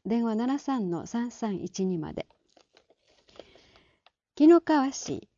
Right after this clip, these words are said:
人権講演会。題して、育てつつ育てられ、教えつつ教えられ。講師は高島仁氏。智弁学園和歌山高等学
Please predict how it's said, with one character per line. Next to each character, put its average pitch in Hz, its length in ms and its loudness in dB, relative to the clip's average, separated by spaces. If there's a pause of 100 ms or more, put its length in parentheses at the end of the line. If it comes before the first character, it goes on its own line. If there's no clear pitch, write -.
(160)
人 285 240 4
権 269 280 -2
講 240 320 0
演 190 200 -2
会。 - 280 -12 (920)
題 240 220 0
し - 120 -10
て、 180 240 -4 (440)
育 311 320 2
て 302 180 -2
つ 285 160 -6
つ - 320 -12 (240)
育 208 280 0
て 220 220 -4
ら 190 120 -2
れ、 - 180 -8 (480)
教 202 80 2 (240)
え 277 160 0
つ 254 200 -10
つ - 280 -14 (300)
教 202 80 -4 (240)
え 196 200 0
ら 185 100 -2
れ。 - 140 -8 (1900)
講 330 220 6
師 - 160 -2
は 180 200 0 (300)
高 262 300 0
島 190 300 -2
仁 208 260 -2
氏。 - 440 -8 (1600)
智 240 140 -2
弁 320 340 6
学 277 320 2
園 185 260 2
和 226 120 -2
歌 277 160 -2
山 262 260 0
高 262 300 -2
等 247 260 0
学 233 220 -2